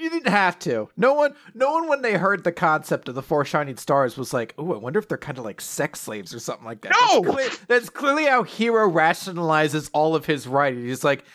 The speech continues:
Speaker 1: "Anytime there's a woman in a position lower than a man,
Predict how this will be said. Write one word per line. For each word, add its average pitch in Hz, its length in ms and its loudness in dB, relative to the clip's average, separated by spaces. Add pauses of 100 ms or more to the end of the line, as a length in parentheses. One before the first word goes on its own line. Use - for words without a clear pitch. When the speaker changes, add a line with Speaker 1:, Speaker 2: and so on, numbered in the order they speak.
(260)
Speaker 1:
"Anytime 254 600 0
there's 190 200 2
a 175 60 4
woman 185 460 0
in 165 180 0
a 151 80 2
position 156 640 0
lower 156 260 4
than 156 160 0
a 135 80 -2
man, 127 640 -2